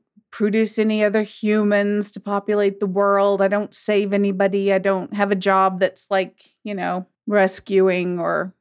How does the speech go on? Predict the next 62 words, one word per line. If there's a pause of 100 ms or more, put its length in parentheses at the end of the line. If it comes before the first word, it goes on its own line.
(160)
any
of
that
stuff.
I'm
not
a
teacher.
I'm
not
all
the
things
that
people
wanna
give
you
value
for.
Let's
just
say
that.
I
mean,
you
love
me.
My
mother
loves
me. (200)
<laughs> (1000)
But
I'm
not
really
contributing
a
lot
to
society.
So
what
I
figure
is, (140)
if
you
can
literally
drain
some
of
the
blood
out
of
my
body,
like,